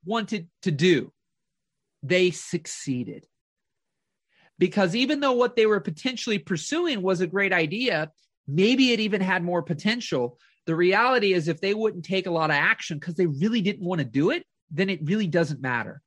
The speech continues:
And I've seen so many people succeed so much faster, so much quicker, and beyond their wildest dreams when they pursued what they were actually excited to do versus what they felt that they were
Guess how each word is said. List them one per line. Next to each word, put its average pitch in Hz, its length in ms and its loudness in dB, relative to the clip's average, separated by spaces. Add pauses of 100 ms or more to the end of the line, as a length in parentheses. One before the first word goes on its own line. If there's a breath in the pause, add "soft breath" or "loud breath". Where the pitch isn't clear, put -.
(280)
And 160 80 -4
I've 156 120 -2
seen 160 180 -4
so 185 280 -4
many 196 180 -6
people 147 520 -8 (220 soft breath)
succeed 175 600 -6 (220)
so - 280 -2
much 247 200 -4
faster, 131 580 -2 (160)
so - 280 -2
much 269 220 -4
quicker, 131 420 -4 (380 soft breath)
and 156 360 -2 (240)
beyond 220 360 4
their 247 100 6
wildest 196 460 2
dreams 165 320 -4
when 151 100 -2
they 151 100 2
pursued 156 840 2 (600)
what 160 140 -2
they 196 60 2
were 175 140 2
actually 175 380 -2
excited 214 600 -4
to 156 60 4
do 120 380 -2 (460)
versus 185 280 0
what 170 140 0
they 165 100 2
felt 160 260 -2
that 147 180 0
they 151 80 0
were 135 260 -4